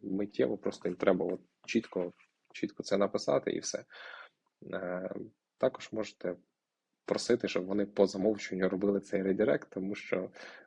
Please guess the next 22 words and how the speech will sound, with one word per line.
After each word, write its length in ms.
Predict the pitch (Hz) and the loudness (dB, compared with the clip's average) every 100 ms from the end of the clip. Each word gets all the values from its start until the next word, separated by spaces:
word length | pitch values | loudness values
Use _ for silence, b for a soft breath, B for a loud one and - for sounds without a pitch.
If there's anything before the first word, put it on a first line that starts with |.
| - | 4
ми 100 | 113 | 6
вже 160 | 104 | 6
робили 320 | 95 98 101 | 4 6 8
кілька 340 | 98 98 98 - | 6 2 -4 -6
спроб 440 | - - 143 143 - | -4 4 4 4 0
і, 160 | 107 | 0
на 180 | 101 92 | 0 -4
жаль, 200 | 95 98 | -4 -4
нічого 840 | 98 98 95 95 95 95 - 95 92 | -6 -8 -8 -6 -8 -8 -6 -6 -6
не 100 | 90 | -10
вийшло, 360 | 90 - - - B B B B B - | -10 -12 -14 -16 B B B B B -10
е, 380 | 92 90 87 90 98 - | -6 -4 -6 -10 -14 -14
поки 260 | - - | -10 -8
що. 220 | - - - _ _ B B B B B B _ | -6 -8 -10 _ _ B B B B B B _
От, 400 | 98 87 - - | 2 2 0 0
е, 400 | 101 98 98 98 | 2 4 4 4
це 220 | - 120 | 2 4
й 40 | 123 | 4
все. 380 | - - 180 220 | 2 4 4 4
Сподіваюся, 720 | - 98 95 95 92 - 95 | 0 0 4 4 2 -2 0
вам 200 | 92 90 | 0 -2
сподобалося. 1040 | - 110 175 202 180 170 - 151 151 147 | -4 4 4 6 4 2 2 4 4 2